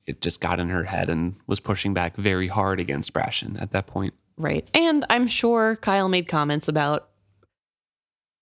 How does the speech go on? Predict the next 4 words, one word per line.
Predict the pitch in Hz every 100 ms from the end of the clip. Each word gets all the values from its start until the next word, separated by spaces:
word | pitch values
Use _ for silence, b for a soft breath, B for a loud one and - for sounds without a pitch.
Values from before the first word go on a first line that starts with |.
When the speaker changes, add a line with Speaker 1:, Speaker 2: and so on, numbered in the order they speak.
| _
Speaker 2:
Brashen | 156 143 143 156 147 143 143 - _ _ _ _ _
and | 170 160
her, | 156 151 147
and | 151 208